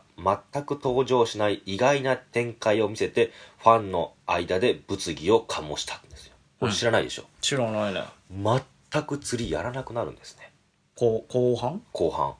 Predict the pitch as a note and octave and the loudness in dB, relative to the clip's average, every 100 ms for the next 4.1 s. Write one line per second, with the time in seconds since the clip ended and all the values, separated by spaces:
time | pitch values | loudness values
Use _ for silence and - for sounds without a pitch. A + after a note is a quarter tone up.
0 | _ C#3+ D3+ C#3+ C#3 D3 D3 A3 C#3+ - | _ 4 6 4 4 6 8 6 4 0
1 | - - - - G#2+ F#2 A#2+ G3 D3 A2 | -4 -4 -6 0 2 2 4 4 4 2
2 | F#2+ F#2 - - G2 C3 F3 - D#3 C#3 | 0 -6 -8 -4 0 2 0 -2 2 2
3 | - - - _ _ _ - F#2+ F2 - | 0 -6 -8 _ _ _ -12 -10 -10 -8
4 | - | -2